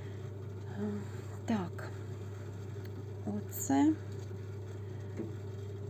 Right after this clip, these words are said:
такий величенький кактус виходить. Ще я хочу йому тут квіточку вишити,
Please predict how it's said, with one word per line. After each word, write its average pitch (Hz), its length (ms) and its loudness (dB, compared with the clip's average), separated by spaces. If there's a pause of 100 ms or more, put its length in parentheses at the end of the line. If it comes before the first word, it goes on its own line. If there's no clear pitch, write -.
(800)
такий 226 320 4
величенький 170 640 8
кактус - 580 4 (100)
виходить. 269 640 6 (500)
Ще - 160 6
я 208 100 12
хочу 202 320 6
йому 185 200 8
тут - 180 -4
квіточку 294 720 6
вишити, 240 640 4